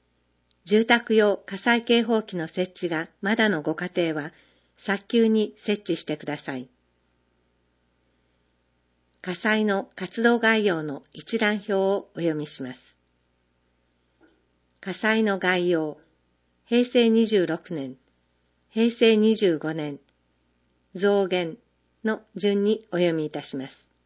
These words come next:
火災の概要。火災件数。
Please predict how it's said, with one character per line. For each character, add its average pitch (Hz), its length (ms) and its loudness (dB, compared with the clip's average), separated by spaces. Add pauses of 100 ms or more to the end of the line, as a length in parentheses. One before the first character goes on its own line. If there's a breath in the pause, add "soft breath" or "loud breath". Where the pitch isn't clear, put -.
(1800)
火 175 160 -10
災 226 300 4
の 208 120 2
概 185 320 0
要。 156 280 -2 (1700)
火 190 120 -6
災 226 300 2
件 196 220 0
数。 139 380 -12